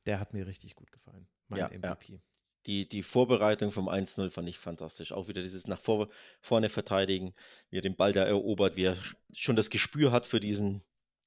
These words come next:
Speaker 2: was war das, so ein halber Querschläger über einen halben, so querfeld ein, ne? Also der Pass ist jetzt auch nicht prickelnd gewesen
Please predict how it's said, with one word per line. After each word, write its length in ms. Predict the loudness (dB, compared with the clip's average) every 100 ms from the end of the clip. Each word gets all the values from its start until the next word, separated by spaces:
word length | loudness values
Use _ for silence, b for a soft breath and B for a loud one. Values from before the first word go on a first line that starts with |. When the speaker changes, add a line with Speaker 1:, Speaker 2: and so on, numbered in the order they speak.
| _
Speaker 2:
was 220 | -6 0
war 140 | 4 6
das, 100 | 4
so 60 |
ein 80 | 2
halber 240 | 4 4 2
Querschläger 480 | 4 2 4 4
über 80 | 4
einen 100 | 4
halben, 280 | 2 0 -4 -12 _ _
so 160 | -14
querfeld 460 | -4 0 2 2 0
ein, 220 | -2 2
ne? 180 | 2 2
Also 160 | 2 -2
der 80 |
Pass 280 | -2 -2 -2
ist 120 | -4
jetzt 140 | -6 -6
auch 100 | -8
nicht 240 | -8 -10
prickelnd 340 | -8 -4 -2 0
gewesen 460 | 0 0 -4 -10